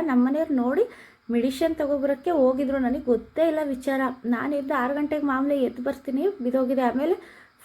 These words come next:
ಫೋನ್ ಮಾಡಿದ್ರೆ ನಾ-, "ಇಲ್ಲ, ನಾ ಮೆಡಿಷನ್ ತಗೊಳಕ್ ಬಂದಿದ್ದೀನಿ, ಡಾಕ್ಟ್ರಿಗೆ ಹೇಳ್ಬಿಟ್ಟು ಮೆಡಿಕಲ್ ಸ್ಟೋರ್ ಅವರು ಮನೆಗೆ ಬಂದಿದ್ದೀನಿ, ಅವ್ರು ಬಾಗಿಲು ತೆಗಿತಾವ್ರೆ" ಅಂತ ಹೇಳಿದ್ರು. ಆ, ಅವರು ಡಾಕ್ಟ್ರು ಏನೇನ್ ಮೆಡಿಷನ್ ಹೇಳಿದ್ರು ಅದೆಲ್ಲ ತೊಗೊಂಡು ಬಂದ್ರು.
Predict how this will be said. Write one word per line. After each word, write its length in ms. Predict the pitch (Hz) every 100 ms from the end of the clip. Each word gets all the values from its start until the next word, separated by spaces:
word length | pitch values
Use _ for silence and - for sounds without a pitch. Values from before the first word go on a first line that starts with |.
| -
ಫೋನ್ 300 | 285 320 349
ಮಾಡಿದ್ರೆ 420 | 330 311 302 320
ನಾ-, 1080 | 311 302 262 240 226 202 233 - - - 226
"ಇಲ್ಲ, 120 | 233
ನಾ 100 | 240
ಮೆಡಿಷನ್ 520 | 254 247 240 294 277 269
ತಗೊಳಕ್ 400 | 262 262 254 254
ಬಂದಿದ್ದೀನಿ, 480 | 240 254 247 262
ಡಾಕ್ಟ್ರಿಗೆ 540 | 233 220 226 - 254 254
ಹೇಳ್ಬಿಟ್ಟು 520 | 247 220 214 320 - - - - - _ 233
ಮೆಡಿಕಲ್ 320 | 247 254 269
ಸ್ಟೋರ್ 300 | 262 277 262
ಅವರು 520 | 254 254 254 247 247
ಮನೆಗೆ 320 | 247 240 247
ಬಂದಿದ್ದೀನಿ, 500 | 240 240 240 233 277 494 - -
ಅವ್ರು 140 | 233 233
ಬಾಗಿಲು 320 | 220 226 254
ತೆಗಿತಾವ್ರೆ" 600 | 254 240 240 233 220 254 - - -
ಅಂತ 240 | 240 247 370
ಹೇಳಿದ್ರು. 400 | 302 247 247 247
ಆ, 640 | - - 233 233 226 226
ಅವರು 200 | 226 247 247 - - -
ಡಾಕ್ಟ್ರು 360 | 226 240 - 277
ಏನೇನ್ 460 | 240 247 277 330
ಮೆಡಿಷನ್ 420 | 262 247 254 262
ಹೇಳಿದ್ರು 320 | 254 233 233 254
ಅದೆಲ್ಲ 420 | 226 214 220 240 302
ತೊಗೊಂಡು 300 | 269 240 240
ಬಂದ್ರು. 500 | 233 220 214 254 392